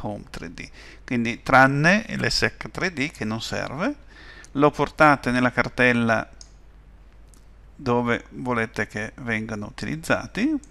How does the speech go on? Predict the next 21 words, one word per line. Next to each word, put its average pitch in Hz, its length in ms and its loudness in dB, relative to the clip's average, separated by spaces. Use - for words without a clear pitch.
mm? 135 100 -4
E 220 60 2
a 170 80 4
questo 202 320 -4
punto 185 580 -4
andate 160 540 -2
soltanto 131 460 -6
a 131 40 -2
verificare, 139 760 -8
vedete 127 320 -6
che 110 160 -8
c'è, 117 360 -4
ehm, 117 1160 -4
la, 120 680 0
ehm, 113 320 -8
eh, 117 760 -6
cioè - 180 -10
se - 200 -4
vedete 180 500 0
praticamente, 165 760 -4
ecco, 127 320 -6